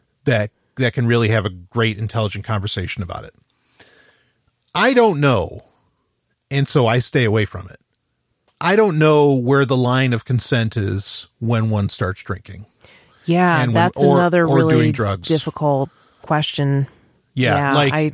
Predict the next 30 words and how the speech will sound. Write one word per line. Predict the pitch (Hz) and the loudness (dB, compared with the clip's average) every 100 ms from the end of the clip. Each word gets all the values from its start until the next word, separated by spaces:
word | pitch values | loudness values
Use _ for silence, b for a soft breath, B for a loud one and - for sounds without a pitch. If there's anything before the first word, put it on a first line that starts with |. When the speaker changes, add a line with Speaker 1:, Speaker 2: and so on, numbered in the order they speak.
| - | -4
Speaker 2:
I | 143 | -2
usually | 151 160 156 151 | 0 0 2 2
avoid | 147 147 147 143 | 0 0 0 0
those | 143 | -2
situations | - 151 147 143 - 139 - | -2 -4 -2 -2 0 -4 -4
too. | - 160 151 131 - | -2 0 0 -2 -4
Speaker 1:
Yeah, | 151 139 113 | -2 -2 -2
I | 151 165 | -2 -2
try | - 190 180 | 2 2 2
to, | 143 185 165 156 147 | 0 2 4 4 4
unless | 147 196 - | 2 2 0
it's | 156 | -4
somebody | - 170 160 | 0 2 2
that | 147 135 | 2 2
I'm | |
already | 143 147 139 123 123 | 2 2 2 -2 -4
a | 127 | -6
friend | - 135 135 | 0 0 2
with, | 131 127 - | 2 0 -2
Speaker 2:
Yep. | 175 160 | -4 -2
Speaker 1:
very | 120 127 123 | 0 0 0
friendly | 143 127 123 | 0 0 0
with, | 117 117 113 | 0 0 -2
or | 123 | -4
something | - 117 123 113 | -4 -4 -2 -2
like | 110 104 | -4 -4
that. | 113 107 107 104 _ b b b | -4 -4 -4 -6 _ b b b
Um, | - 107 104 98 95 - _ _ _ _ _ _ | -4 -2 -2 -2 -6 -10 _ _ _ _ _ _
even | 151 127 | -2 0
then, | 123 113 101 | 2 0 -2